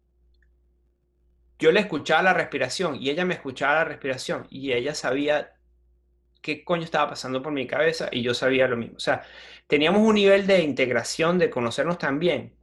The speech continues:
que, que simplemente el ritmo de la respiración y el sonido de la respiración nos decía mucho.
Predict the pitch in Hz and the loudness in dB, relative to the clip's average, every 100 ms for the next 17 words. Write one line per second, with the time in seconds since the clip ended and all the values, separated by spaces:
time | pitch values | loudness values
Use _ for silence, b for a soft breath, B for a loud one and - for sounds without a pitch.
0 | _ _ - 123 135 123 185 190 196 202 | _ _ -8 -6 -6 -2 0 2 2 2
1 | 196 196 175 131 160 180 208 196 170 143 | 2 2 2 2 2 2 4 2 2 0
2 | 123 131 117 - 180 160 - 139 143 170 | -2 -4 -2 0 0 0 0 -2 2 4
3 | 180 175 151 147 185 156 131 123 123 120 | 4 2 0 0 0 -2 -4 -6 -8 -6
4 | 135 131 147 143 127 - | -2 0 0 0 -2 -6